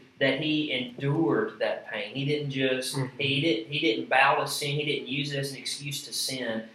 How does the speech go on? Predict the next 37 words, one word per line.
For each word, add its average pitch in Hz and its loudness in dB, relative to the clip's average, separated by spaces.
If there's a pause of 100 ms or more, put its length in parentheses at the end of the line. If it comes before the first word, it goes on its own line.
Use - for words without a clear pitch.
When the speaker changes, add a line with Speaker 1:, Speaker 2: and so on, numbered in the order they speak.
(120)
Speaker 1:
but - -8
rather 139 2
he 131 0
endured 135 2
it. 120 0
And 120 -4
then 117 -4
finally, 120 -2 (240)
he 131 -2
shoulders 165 6
it 139 4
in 127 0
the 120 -2
present 110 -2
for 107 -4
us. 98 -6 (220)
And 123 2
I 143 0
think 165 0
that's 143 0
just 127 0
a 113 -2
beautiful 135 -2
picture - -4
of, 110 -4 (360)
of 127 2
the 131 -2
fact 147 -2
that 143 -4
he's 143 -4
gentle 143 -4
and 135 0
lowly, 139 2
but 117 0
also - 0
that 123 -4
his, 123 -6